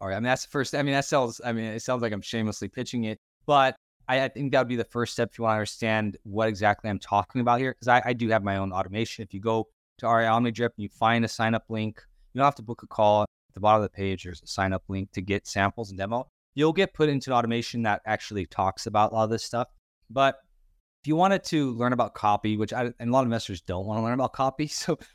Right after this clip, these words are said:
but if you happen to wanna learn about copy, I would say check out Gary Halbert. Uh, he's, he's long gone, but he's very, he's a legendary copywriter. And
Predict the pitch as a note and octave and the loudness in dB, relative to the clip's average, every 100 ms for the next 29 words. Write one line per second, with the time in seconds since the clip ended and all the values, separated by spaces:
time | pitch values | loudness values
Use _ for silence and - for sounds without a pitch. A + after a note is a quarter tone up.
0 | - G3+ D3+ C#3 D#3 D3+ D#3+ - D#3 D3+ | 4 6 6 2 -4 2 0 2 -4 -2
1 | A#2 A#2 B2 A#2+ A#2 G#2 G#2 G#2 G2+ G#2+ | 0 2 2 0 -2 -2 -4 0 0 -2
2 | G2+ _ _ _ A2 A#2 A#2+ B2+ A2+ G#2+ | -8 _ _ _ 0 0 0 0 2 2
3 | A#2 A#2 G2+ F#2 G2 G2 G2+ G#2 G#2 G#2 | 0 2 2 2 -2 -2 0 -2 -2 -8
4 | _ _ _ _ G2+ G2 G#2+ A2+ - B2 | _ _ _ _ -2 0 0 -4 -6 -6
5 | A2 G#2+ - - - A#2 G#2+ F#2+ F2+ G2 | -6 -6 -14 -14 -8 0 2 2 2 2
6 | A#2 A#2 _ G#2 G2 F2 G2+ F#2+ G2+ G2 | 0 -6 _ 2 2 2 -4 -2 0 0
7 | G2 F#2+ G2 G2 - F#2+ - F#2 F#2 F#2 | -2 -4 -2 -2 -2 -6 -2 -2 0 -2
8 | F2+ F#2 _ _ _ _ _ - B2+ C3 | -6 -8 _ _ _ _ _ -6 -2 0
9 | B2 | -2